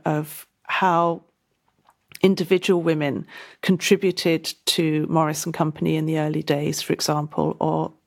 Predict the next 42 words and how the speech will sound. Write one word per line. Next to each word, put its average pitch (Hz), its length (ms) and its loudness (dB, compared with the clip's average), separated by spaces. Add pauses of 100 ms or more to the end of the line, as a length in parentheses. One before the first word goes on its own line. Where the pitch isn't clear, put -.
(320)
even 180 260 2
if 165 120 -6
they 165 100 2
were 151 80 2
paid 240 340 2
for 92 280 0
it, - 320 -2
or 175 80 -2
whether 160 180 0
it - 60 0
was - 100 -6
just 165 160 2
seen 165 260 0
as 156 200 -4
kind - 240 -2
of - 120 -8 (1080)
something 165 400 0
that 160 140 0
they 151 80 4
would 156 120 0
get 147 220 0
on 156 400 0
with 151 300 -2
in 160 180 2
their 156 140 2
spare 151 320 0
time. 170 420 -2 (500)
But - 380 4 (220)
when 233 200 4
you 240 100 2
look 247 300 2
at 208 160 2
a 196 80 2
woman 185 280 2
like 175 180 0
Jane 175 260 2
Morris, 208 460 2
who 180 140 2
is 165 120 0
such - 540 0
a - 60 -4
strong 185 840 2